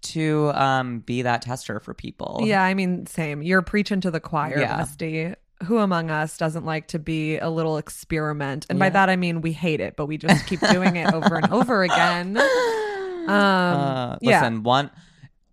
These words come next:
Speaker 1: my theory is that I'll fuck enough of them that one of these days, one of them will fall in love with me back.
Speaker 2: I mean, it, I,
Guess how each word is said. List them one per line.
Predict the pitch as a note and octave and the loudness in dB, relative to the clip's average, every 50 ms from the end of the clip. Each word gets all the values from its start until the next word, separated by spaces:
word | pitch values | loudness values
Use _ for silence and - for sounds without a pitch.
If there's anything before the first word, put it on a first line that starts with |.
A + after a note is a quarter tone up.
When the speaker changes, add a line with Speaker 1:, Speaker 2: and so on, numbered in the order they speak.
| _ _ _ | _ _ _
Speaker 1:
my | A#2 B2 | -4 -2
theory | B2 D#3 D3 D3+ D3 C3+ | 0 0 0 0 0 0
is | B2+ A#2 - | 0 0 -2
that | A2+ G#2+ | -4 -2
I'll | - A2 | -2 -2
fuck | - - C3+ C#3 | 0 0 -2 0
enough | E3 C#3 A#2 A2 A#2 | 0 0 0 0 0
of | A2+ G#2 | -2 -2
them | G#2+ G#2+ G#2 | -2 -2 -2
that | G#2 F#2+ | -2 -2
one | G2+ G#2+ G#2+ | -2 -2 -2
of | A2 | 0
these | A2 G#2+ F#2+ | -2 -2 -2
days, | - G#2+ G2+ G#2 F#2+ | -2 -4 -4 -4 -4
one | - G2+ | -4 -4
of | G#2 G2 | -4 -4
them | F#2+ G#2 G2+ G2+ | -4 -4 -4 -4
will | G#2 G2 | -6 -6
fall | - A2 G#2 G#2 | -4 -2 -2 -2
in | G2 | -2
love | F#2+ F#2 F#2 | -4 -6 -6
with | G2+ G2 | -8 -8
me | G2 F#2 | -10 -8
back. | - - - - - - _ - - - _ _ _ _ _ _ _ _ _ _ | -6 -6 -6 -6 -8 -12 _ -20 -20 -20 _ _ _ _ _ _ _ _ _ _
Speaker 2:
I | - A#3 | 2 4
mean, | B3+ C#4 C#4+ C#4+ C#4 C#4 C#4+ C4+ B3 - _ - | 4 4 4 4 2 2 0 -4 -6 -12 _ 2
it, | A#3+ B3+ B3+ B3 - - _ _ _ - - G#3+ - - _ _ - - | 4 4 4 2 -2 -8 _ _ _ -12 -12 -12 -12 -16 _ _ 0 2
I, | A3+ A#3 G3+ | 2 2 2